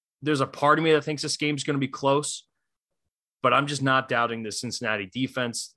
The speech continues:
They have two N F L cornerbacks. They have two N F L defensive linemen. Houston has not played anywhere close to as good of a defense as this defense,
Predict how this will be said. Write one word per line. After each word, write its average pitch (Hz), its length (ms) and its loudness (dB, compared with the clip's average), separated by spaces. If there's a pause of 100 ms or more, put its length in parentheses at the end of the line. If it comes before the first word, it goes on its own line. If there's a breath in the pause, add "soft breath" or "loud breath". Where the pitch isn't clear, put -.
They 113 180 -2
have 113 240 -2
two 156 480 4 (560 soft breath)
N 151 120 2
F 160 180 0
L 143 180 4
cornerbacks. 139 680 -2 (200)
They 120 80 -4
have 123 180 -6
two 151 460 4 (260 loud breath)
N 165 140 0
F 160 140 -2
L 147 120 4
defensive 139 500 -6
linemen. 123 340 0
Houston 151 380 -6
has 131 200 -4
not 123 180 -2 (220)
played 127 420 -4
anywhere 131 320 0
close 147 520 -2
to 139 100 -2
as 117 100 -4
good 127 140 -4
of 113 60 -8
a 117 60 -6
defense 117 460 -8
as 107 100 -10
this 107 200 -10
defense, 143 560 -2